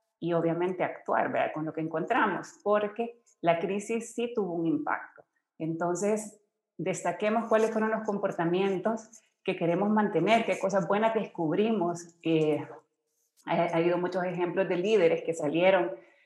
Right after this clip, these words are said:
que, que antes no se habían notado con estas prácticas. Cada quien fue encontrando la mejor manera de trabajar y creo que son cosas que no se deben de quedar ahí como por casualidad, sino que debemos, eh, entenderlas para poderlas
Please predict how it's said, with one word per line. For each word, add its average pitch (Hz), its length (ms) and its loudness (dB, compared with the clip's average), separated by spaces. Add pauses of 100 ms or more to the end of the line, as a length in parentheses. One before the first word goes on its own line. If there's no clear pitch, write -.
(140)
que, 160 240 0
que 170 80 2
antes 175 300 4
no 185 100 -2
se 185 80 -2
habían 170 240 4
notado 196 460 6
con 170 160 2
estas 165 320 -2
prácticas. 208 560 0
Cada 185 220 2
quien 196 200 -2
fue 196 120 0
encontrando 190 500 0
la 196 100 4
mejor 180 320 0
manera 190 320 0
de 180 80 0
trabajar 147 460 0 (360)
y - 120 -10
creo 170 200 2
que 185 80 -6
son 190 200 -4
cosas 185 260 -2
que 170 100 -4
no 165 120 2
se 170 100 -2
deben 175 280 4
de 170 100 -4
quedar 151 260 2
ahí 170 420 2 (200)
como 175 260 0
por 185 140 0
casualidad, 208 500 6
sino 170 300 0
que 180 280 -4 (200)
debemos, 175 640 0 (200)
eh, 160 380 4 (560)
entenderlas 185 720 4
para 170 280 2
poderlas 160 720 2